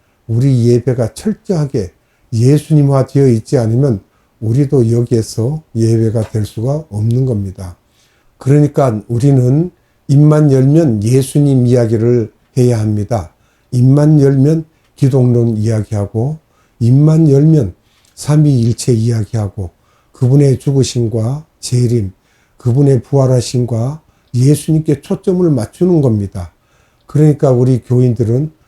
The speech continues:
다른 것은 못하지만 입만 열면 예수님 이야기하고 예수님만 전하는 사람들이 되어야 합니다. 그런 사람들은 능력이 있는 겁니다. 요즘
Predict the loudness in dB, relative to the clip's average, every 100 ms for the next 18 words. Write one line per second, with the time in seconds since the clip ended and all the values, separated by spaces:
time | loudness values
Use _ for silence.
0 | _ _ -12 -6 0 2 2 -2 -2 0
1 | 2 0 -2 -6 -4 -4 -4 -10 _ _
2 | _ -6 2 4 4 4 4 2 2 2
3 | 0 -2 _ _ -4 -2 -2 0 0 0
4 | 0 0 -2 -2 -4 -4 -4 -4 -6 -10
5 | _ _ -10 -4 0 0 0 2 4 4
6 | 2 0 0 2 0 0 -2 -2 -2 -2
7 | -2 -4 -8 _ _ -6 -2 0 2 0
8 | -2 -6 -10 -12 -14 -18 _ _ _ _
9 | _ _ 0 2 2 0 0 0 0 -2
10 | -2 -6 -8 0 2 4 4 2 -2 -2
11 | -2 -4 -4 -6 -8 -10 -14 _ _ _
12 | _ _ -6 -4 0 0 2 -2